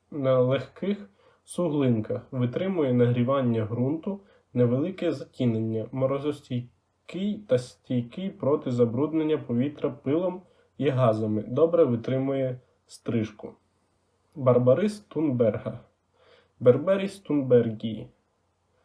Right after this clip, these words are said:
Листопадний кущ заввишки нуль п'ять один метр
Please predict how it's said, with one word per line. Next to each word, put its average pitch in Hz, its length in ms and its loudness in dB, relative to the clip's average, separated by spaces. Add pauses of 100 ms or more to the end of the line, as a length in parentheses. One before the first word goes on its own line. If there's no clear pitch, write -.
(240)
Листопадний 131 720 -2
кущ - 460 -8 (120)
заввишки 120 760 0 (560)
нуль 131 240 2
п'ять 123 500 2
один 127 360 0
метр 127 440 0